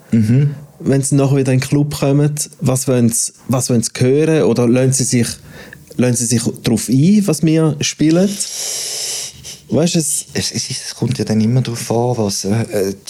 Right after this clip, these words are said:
Speaker 1: die jeweiligen, weißt, in den Clubs, die Leute, die früher noch Clubs geführt haben,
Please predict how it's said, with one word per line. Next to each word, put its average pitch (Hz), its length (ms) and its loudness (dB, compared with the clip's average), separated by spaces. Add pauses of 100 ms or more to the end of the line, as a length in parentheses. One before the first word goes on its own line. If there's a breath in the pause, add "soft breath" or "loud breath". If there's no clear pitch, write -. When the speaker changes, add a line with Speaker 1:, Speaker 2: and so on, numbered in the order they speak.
Speaker 1:
die 120 120 2
jeweiligen, 120 1080 2
weißt, 107 340 0 (340 loud breath)
in 120 120 0
den 123 120 -2
Clubs, - 480 -2
die 135 140 2
Leute, 135 440 2
die 117 60 2
früher 123 260 2
noch 120 220 2 (160)
Clubs - 500 0
geführt 139 480 0
haben, 117 300 2